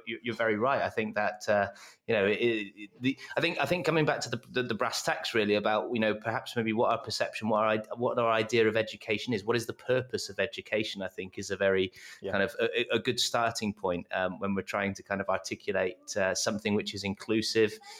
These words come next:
Speaker 1: something which is, which allows everybody to, to grow, everybody to thrive, everybody to kind of, um, develop, uh,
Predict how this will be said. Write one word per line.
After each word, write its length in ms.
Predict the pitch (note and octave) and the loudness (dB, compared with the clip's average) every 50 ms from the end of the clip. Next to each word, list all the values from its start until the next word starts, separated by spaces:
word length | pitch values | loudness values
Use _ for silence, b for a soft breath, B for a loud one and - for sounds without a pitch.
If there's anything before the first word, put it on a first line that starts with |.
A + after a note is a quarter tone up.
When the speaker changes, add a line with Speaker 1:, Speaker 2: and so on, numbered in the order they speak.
| B B B | B B B
Speaker 1:
something 360 | - A2+ G#2 G2+ A2+ G#2+ G#2 | -4 -2 -2 0 0 2 2
which 280 | G#2 G#2 G#2 - - | 2 0 0 -2 0
is, 460 | G#2+ G2+ G2+ G2 - - - - - _ - | 2 2 2 2 0 -4 -6 -10 -12 _ -4
which 180 | G#2+ G#2+ - | -4 -2 0
allows 340 | A2 G#2 G#2+ G#2+ G#2+ G#2+ G2+ | 2 2 2 2 2 2 2
everybody 560 | A2 A2+ A2 - B2 G#2+ - A2 G2+ G2+ G2 | 2 2 2 2 0 2 2 0 0 0 -2
to, 240 | G2+ - - G2+ G2 | -4 -2 -2 -2 -2
to 160 | G2 - - | -2 -6 -10
grow, 380 | G2+ - G#2+ G#2 G2 G2+ G#2 G#2+ | -4 0 2 4 4 4 4 4
everybody 360 | G#2 G2+ A2 A2 G#2+ G#2 G#2 | 2 0 0 -2 -2 -2 -2
to 160 | G2+ - - | -4 -6 -10
thrive, 380 | G2+ - - G#2 G2 G2+ G#2 G#2 | -12 -6 -2 0 0 2 0 -2
everybody 380 | G#2+ G#2+ G#2+ G2+ - G#2 G2+ G2+ | -2 -4 -6 -2 -2 0 0 0
to 120 | G2+ - - | -2 -4 -8
kind 180 | - G#2 G2+ | -6 -4 -4
of, 180 | G2 F#2+ - - B B B B B B B - | -4 -4 -6 -10 B B B B B B B 0
um, 360 | G2+ G2 G2 F#2+ G2 G2+ F2+ G2 | 0 2 2 0 0 -2 -2 0
develop, 540 | A2+ A2 G2+ A2 G#2 A2 A2+ G#2+ - - - - - - | 0 0 2 2 2 2 2 0 -2 -4 -12 -18 -8 -4
uh, 220 | G2 G2+ G2 G#2 | -2 0 0 0